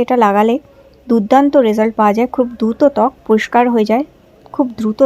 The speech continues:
ত্বক সুন্দর হয়, দাগ ছোপ দূর হয়, বয়সের ছোপও দূর করে।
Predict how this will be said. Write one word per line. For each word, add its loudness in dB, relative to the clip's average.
ত্বক -2
সুন্দর 2
হয়, 0
দাগ -2
ছোপ 0
দূর 0
হয়, 0
বয়সের 0
ছোপও -4
দূর 0
করে। -2